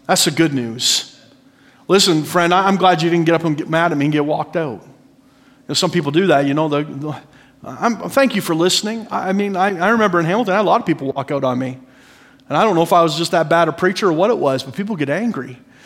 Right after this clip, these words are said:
Our church was right on the sidewalk of an area downtown, and, and we a lot of times get people in, drug users coming in just to get warm from the winter.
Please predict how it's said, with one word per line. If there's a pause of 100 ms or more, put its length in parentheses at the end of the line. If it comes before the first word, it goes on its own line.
(180)
Our
church
was
right
on
the
sidewalk (300)
of
an (180)
area
downtown,
and,
and
we
a
lot
of
times
get
people
in, (300)
drug
users
coming
in
just
to
get
warm
from
the
winter.